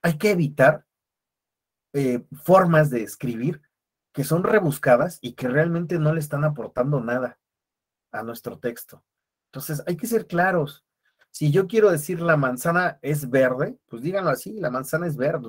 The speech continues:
Si ustedes ven que la manzana, la manzana es verde, ¿no? Pero si quieren hablar como Sor Juana, pues a lo mejor estará bien, ¿no? En, en algún texto, ¿no? Este, de otro, de otro tipo. Aquí hay que ser claros.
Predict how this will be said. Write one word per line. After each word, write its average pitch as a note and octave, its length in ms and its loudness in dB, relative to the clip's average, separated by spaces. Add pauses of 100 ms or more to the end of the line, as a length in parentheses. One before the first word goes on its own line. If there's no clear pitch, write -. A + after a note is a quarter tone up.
Si - 120 -10
ustedes E3 200 0
ven F#3+ 140 -6
que F3+ 80 -4
la D3+ 80 2
manzana, D3 340 -2 (100)
la A2 140 -4
manzana C#3+ 420 -6
es D#3 100 -4
verde, D#3 460 -4 (640)
¿no? F#3 260 -4 (360)
Pero C#3 140 -4
si C#3 140 -10
quieren G3+ 220 -2
hablar D#3+ 300 2
como B2 480 -4
Sor B2 220 -10
Juana, E3+ 340 4
pues B2+ 180 -12
a B2+ 60 -2
lo B2 100 0
mejor C#3 240 -2
estará D#3+ 320 4
bien, D3+ 360 0 (380)
¿no? C3+ 200 -4 (100)
En, B2+ 260 -6
en B2 160 -4
algún C#3+ 440 -2
texto, C3+ 400 -4
¿no? C#3+ 220 -4
Este, A2 460 -10 (260)
de C3 200 -2
otro, D3+ 360 4
de C3+ 120 -4
otro D3+ 240 -4
tipo. D#3 420 -8 (300)
Aquí E3+ 220 -8
hay F#3+ 60 -6
que F3+ 120 -8
ser E3+ 220 -6
claros. E3+ 540 -2